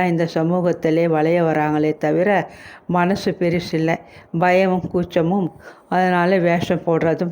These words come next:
பிறவி குணங்களா போயிட்டுது." சரோஜினி அவளுடைய கையை ஆதரவுடன் தட்டினாள் மௌனமாக. "நம்ம பெண்களை நினைச்சா எனக்கே ரொம்ப ஏமாத்தமா இருக்கு பாட்டி. எல்லோரும் பொதுவாய் பெண்களை பாதிக்கிற பிரச்சனைகளை அறிவுபூர்வமா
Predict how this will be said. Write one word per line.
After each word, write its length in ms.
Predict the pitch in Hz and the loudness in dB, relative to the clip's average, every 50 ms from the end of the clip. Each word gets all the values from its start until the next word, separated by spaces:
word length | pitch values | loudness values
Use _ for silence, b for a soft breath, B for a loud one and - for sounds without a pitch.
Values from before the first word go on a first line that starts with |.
| - - | -6 -4
பிறவி 340 | - 180 175 175 175 180 170 | -2 0 0 0 0 0 0
குணங்களா 460 | 165 170 160 160 160 160 156 156 160 165 | 0 0 0 0 0 0 2 0 0 -2
போயிட்டுது." 560 | 165 - 160 156 156 151 - 156 147 143 156 - - B B B B B B B B B | -2 0 0 0 0 0 0 -2 -2 -2 -2 -4 -6 B B B B B B B B B
சரோஜினி 600 | - - 190 185 185 190 190 180 185 180 180 175 | -4 0 0 2 2 2 0 0 0 0 0 0
அவளுடைய 420 | 170 165 165 160 165 156 165 160 160 160 | 0 0 0 0 0 0 2 0 0 0
கையை 300 | - 175 160 165 175 180 180 | 0 0 0 2 2 2 2
ஆதரவுடன் 680 | 170 160 160 165 160 175 165 165 160 151 156 180 190 175 - B B B B B B _ | 2 2 2 0 0 0 0 0 0 0 0 0 -2 -4 -6 B B B B B B _
தட்டினாள் 680 | - 180 170 - - - - 170 160 156 156 156 165 165 | -2 -2 -2 -2 -4 -4 -4 -2 -2 0 0 -2 -2 -2
மௌனமாக. 760 | 160 160 156 165 165 156 156 156 156 151 151 - - 160 - - B B B B B B B | -2 -2 0 0 0 0 0 0 0 -2 -2 -2 -4 -4 -6 -6 B B B B B B B
"நம்ம 200 | - 180 185 185 180 | -2 0 0 0 0
பெண்களை 480 | 180 - 185 175 170 185 208 208 208 208 | 0 0 -2 0 0 0 0 0 0 0
நினைச்சா 440 | 180 180 175 175 170 170 - 208 202 196 175 | 0 0 0 -2 -2 -2 -2 -2 0 0 0
எனக்கே 360 | 170 165 170 165 - 196 196 | 0 0 0 -2 0 0 0
ரொம்ப 260 | 185 175 170 170 170 190 190 175 | 2 0 0 0 0 0 0 2
ஏமாத்தமா 640 | 165 160 165 175 175 170 165 - 175 170 175 180 | 2 0 0 0 0 -2 -2 -2 -2 -2 0 0
இருக்கு 240 | 175 170 - - 165 | -2 -2 -2 -4 -4
பாட்டி. 400 | - - 156 156 147 - 156 156 160 B B B B B B B B | -4 -4 -4 -4 -2 -2 -4 -4 -4 B B B B B B B B
எல்லோரும் 520 | - 185 190 190 190 190 190 196 196 196 - | -2 0 0 2 2 2 2 2 0 0 -2
பொதுவாய் 540 | 190 180 170 196 180 180 180 180 196 202 196 B B B B B B - | -2 -2 0 0 2 2 2 2 2 0 -2 B B B B B B -2
பெண்களை 420 | 185 185 185 196 196 190 190 190 | -2 0 2 2 2 2 2 2
பாதிக்கிற 640 | 175 185 175 170 175 170 175 175 175 170 165 170 170 | 0 0 0 2 2 0 0 0 0 0 0 0 0
பிரச்சனைகளை 600 | 160 165 165 - - - 170 175 170 165 165 165 165 165 160 - B B B B B B | 0 -2 -2 -2 -2 -2 -2 0 0 2 2 2 0 0 -2 -6 B B B B B B
அறிவுபூர்வமா 880 | 180 180 180 196 196 190 180 185 - 175 170 170 175 175 165 170 180 196 | -2 0 2 2 2 0 0 -2 -2 -2 0 2 2 2 2 0 0 -2